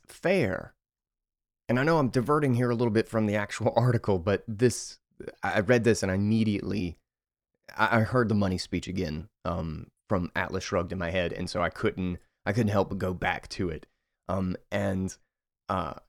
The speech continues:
a-, and he, and he talks about, though, that money is the tool of the producers, of the value creators, and the only reason money has value is because of the, the ingenuity, the human mind, and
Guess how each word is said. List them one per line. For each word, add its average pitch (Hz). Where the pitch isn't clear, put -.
a-, 113
and 113
he, 107
and 107
he 98
talks 151
about, 110
though, 90
that -
money 123
is 113
the 98
tool 107
of 98
the 92
producers, 85
of 104
the 104
value 95
creators, 87
and 92
the 107
only 135
reason 110
money 98
has 120
value 98
is 113
because 104
of 90
the, 90
the 104
ingenuity, 113
the 92
human 104
mind, 110
and 98